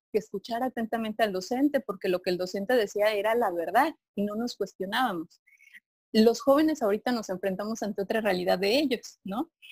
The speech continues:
Te vuelvo a repetir, hay muchas desigualdades con los chicos, pero los que tienen acceso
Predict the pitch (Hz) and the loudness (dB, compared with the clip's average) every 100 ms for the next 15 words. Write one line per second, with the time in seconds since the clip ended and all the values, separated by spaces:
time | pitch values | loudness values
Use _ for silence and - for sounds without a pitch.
0 | - - 247 302 370 294 - 180 214 254 | -6 0 4 4 4 2 -2 -4 2 4
1 | 285 311 403 311 - 185 175 175 190 208 | 6 4 0 0 -2 -2 -2 0 0 0
2 | - - - _ _ _ 202 180 185 190 | -4 -10 -20 _ _ _ -4 -4 -6 -8
3 | 175 - - 202 214 214 240 277 320 392 | -6 -4 2 2 2 0 -2 2 2 2
4 | 233 - 196 185 - | -4 -4 -4 -4 -8